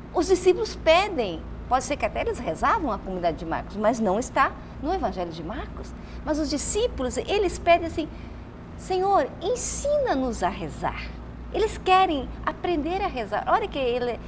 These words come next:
o elemento, quando eu falava que eles eram os gentios, os pagãos, eles não sabiam, eles tinham que aprender. Então, quando ele vai descrevendo o Evangelho de Lucas, ele vai ensinando também a rezar. Aí Jesus, ele reza,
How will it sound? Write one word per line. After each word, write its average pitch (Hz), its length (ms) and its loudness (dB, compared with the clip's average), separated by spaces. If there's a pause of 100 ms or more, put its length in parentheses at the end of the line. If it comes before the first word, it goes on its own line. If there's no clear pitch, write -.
(140)
o 262 120 2
elemento, 269 420 2
quando 262 200 0
eu 254 60 0
falava 233 440 4
que - 100 -6
eles 214 160 -2
eram 311 220 4
os - 80 -4
gentios, 214 500 -4
os 196 100 -8
pagãos, 214 400 -2 (280)
eles 508 220 2
não 494 80 0
sabiam, 440 600 2
eles - 180 -2
tinham 440 160 -2
que - 80 -2
aprender. 359 560 -2 (560)
Então, 277 340 4 (260)
quando 403 220 4
ele 370 80 6
vai 311 120 8
descrevendo 269 720 -2
o 311 40 0
Evangelho 226 380 -2
de 196 140 -8
Lucas, 330 320 -4 (200)
ele - 140 -2
vai 294 160 -2
ensinando 311 760 -2
também 240 440 -4 (260)
a 277 60 -2
rezar. 269 480 -2 (640)
Aí 311 160 4
Jesus, 277 480 -2
ele 240 180 0
reza, 240 560 4